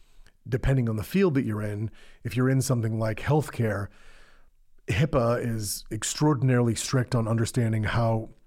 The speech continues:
patient data is to be shared and to be stored. And so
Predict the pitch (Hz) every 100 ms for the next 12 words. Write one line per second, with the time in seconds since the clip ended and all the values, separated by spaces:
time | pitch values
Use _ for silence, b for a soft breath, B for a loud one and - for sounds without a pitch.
0 | _ - 139 135 127 110 120 113 113 110
1 | 98 - - 107 107 98 - 117 107 98
2 | 117 104 92 95 - 143 117 101 95 92
3 | - - 123 - 117 110 107